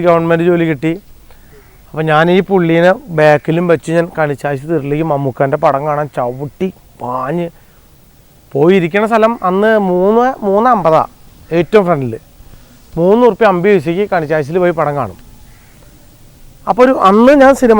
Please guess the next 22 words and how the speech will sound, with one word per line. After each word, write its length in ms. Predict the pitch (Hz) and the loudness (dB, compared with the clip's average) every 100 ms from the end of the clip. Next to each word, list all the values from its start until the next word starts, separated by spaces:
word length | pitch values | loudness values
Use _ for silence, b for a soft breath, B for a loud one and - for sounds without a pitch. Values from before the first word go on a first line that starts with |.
| 214 | 6
നടനായിട്ടില്ല, 400 | 220 247 214 180 | 6 4 2 0
അപ്പോൾ 120 | 180 | 2
ഒരു 60 | 233 226 | 0 4
പ്രേക്ഷകൻ്റെ 600 | 202 202 226 214 226 240 | 2 2 0 0 2 2
ഒരു 100 | 233 240 320 - - 180 | 2 -2 -6 -20 -16 -4
മനസ്സ് 280 | 170 190 165 | -2 0 2
ഞാൻ 80 | 240 226 | 2 2
മനസ്സിലാക്കണ്ട. 500 | 165 180 147 123 95 - b b b b b - | 0 -2 -2 -8 -10 -20 b b b b b -8
അന്ന് 160 | 208 214 | -4 -2
എൻ്റെ 120 | 190 | -4
ഒരു 60 | 180 | -6
സ്വഭാവം 240 | 151 131 139 | -6 -6 -6
ഉണ്ടായിരുന്നു, 280 | 110 95 127 | -10 -10 -8
ഞാൻ 80 | 156 | -6
പറയാം, 200 | 127 98 - | -6 -8 -8
പറയാണ്ടിരിക്കാൻ 500 | 139 156 170 185 180 160 | -4 0 0 0 0 0
നിവൃത്തിയില്ല. 320 | 135 135 131 | -2 -4 -2
ഇന്ന് 160 | 175 190 190 - - - - b b b b b - | -2 -2 -6 -20 -20 -20 -20 b b b b b -4
മമ്മൂക്കാൻ്റെ 500 | 160 175 180 180 175 160 | 0 0 2 2 0 0
ഫാൻസും 360 | 156 135 156 151 - - - | -2 -2 -6 -8 -14 -18 -4
ലാലേട്ടൻ്റെ 500 | 147 156 160 156 160 139 | 0 0 -2 -4 -6 -4
ഫാൻസും 360 | 143 131 143 | -4 -4 -10